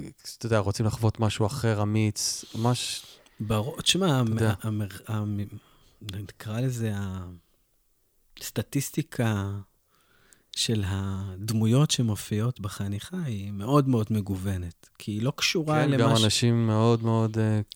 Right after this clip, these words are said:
Speaker 1: בוא נקרא להם, אה, אתה לא רוצה לשים פה תוויות, אבל אנשים שהם לא מתחום האומנות, לצורך העניין, בשום צורה.
Speaker 2: ודאי.
Speaker 1: אוקיי.
Speaker 2: בוודאי, משום ש-,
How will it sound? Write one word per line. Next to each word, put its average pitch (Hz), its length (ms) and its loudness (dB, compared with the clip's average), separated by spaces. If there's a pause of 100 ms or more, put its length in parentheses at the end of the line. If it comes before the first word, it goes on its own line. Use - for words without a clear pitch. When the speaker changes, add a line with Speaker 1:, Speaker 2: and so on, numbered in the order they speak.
Speaker 1:
בוא 110 160 -2
נקרא 104 320 -4
להם, 101 280 -2
אה, 95 160 -4 (800)
אתה - 120 -4
לא 104 80 2
רוצה 107 220 0 (320)
לשים 107 240 -2
פה - 120 0
תוויות, 120 720 4 (160)
אבל 98 220 -6
אנשים 110 300 -4
שהם 151 200 -2
לא 165 100 4
מתחום 113 380 0
האומנות, 92 480 -4
לצורך - 300 -10
העניין, 95 160 -4
בשום 101 240 0
צורה. 180 220 4
Speaker 2:
ודאי. 117 260 4 (300)
Speaker 1:
אוקיי. 101 240 -4 (560)
Speaker 2:
בוודאי, 135 560 -4
משום 123 320 -2
ש-, - 160 -2